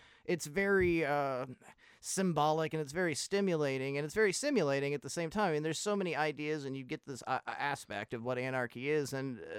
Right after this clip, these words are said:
a peaceful society can't exist inside of rebellion and violence. But i-, it's just, I mean, this is such a difficult topic, but it's why we picked the <laughs> movies and why we're going into this show.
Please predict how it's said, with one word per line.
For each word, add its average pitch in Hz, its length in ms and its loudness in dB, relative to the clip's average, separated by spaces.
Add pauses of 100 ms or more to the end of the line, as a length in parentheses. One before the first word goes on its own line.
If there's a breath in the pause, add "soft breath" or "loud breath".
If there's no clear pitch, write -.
a 139 80 0
peaceful 160 440 -6
society 139 520 0
can't 143 280 -2
exist 120 380 -6
inside 113 600 -2
of 107 180 -6
rebellion 113 580 -2
and 113 160 -4
violence. 107 480 -4
But 120 360 -2 (520 soft breath)
i-, - 40 -4
it's 151 400 -2
just, 185 260 0
I 220 40 6
mean, 226 200 6
this 247 180 0
is 196 100 0
such 208 180 2
a 160 40 2
difficult 131 440 0
topic, 120 340 -2
but 143 140 0
it's 135 160 -2
why 147 260 6
we 143 160 2
picked 127 320 -8
the 185 80 6
<laughs> - 0 -
movies 175 440 8
and 147 120 4
why 151 160 8
we're 147 160 4
going 135 280 2
into 127 120 -4
this 127 180 -4
show. 170 300 2